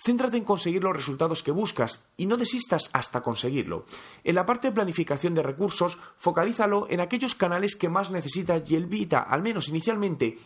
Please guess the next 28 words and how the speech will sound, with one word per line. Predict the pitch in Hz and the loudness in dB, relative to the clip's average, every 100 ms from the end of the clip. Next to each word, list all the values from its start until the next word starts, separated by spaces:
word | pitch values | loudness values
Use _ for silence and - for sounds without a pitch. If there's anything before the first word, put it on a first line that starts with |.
| - | -4
invertir | 180 165 170 208 | 0 0 0 0
en | 175 | 2
acciones | 156 - 208 208 | 0 -2 -2 0
que | - 185 | 2 2
no | 196 | 2
apoyen | 196 190 190 165 | 2 2 0 0
directa | 170 185 - 202 | 0 0 0 -2
o | - 147 | 0 -4
indirectamente | 135 139 143 135 139 147 156 | -2 -2 0 0 0 0 -2
tus | - 123 104 | -2 -2 -2
objetivos. | - 98 107 71 - - - - - - - - | 0 -2 0 -2 -6 -10 -14 -14 -14 -16 -10 2
Como | 202 226 | 4 4
ves, | 254 220 | 0 0
el | 185 | -2
sistema | 170 180 190 | -4 -2 -2
está | 196 196 | 0 0
basado | 185 185 180 | 0 0 0
en | 180 | 0
la | 156 | 0
constancia | 135 123 - 160 165 | 0 -4 -2 -2 0
en | 147 | -2
el | 131 | 2
trabajo | 127 143 - 160 | 4 4 0 -2
y | |
en | 135 | 0
la | 120 | 0
inversión | 104 98 139 | -2 -2 -2
inicial. | 120 98 196 160 | -2 0 2 2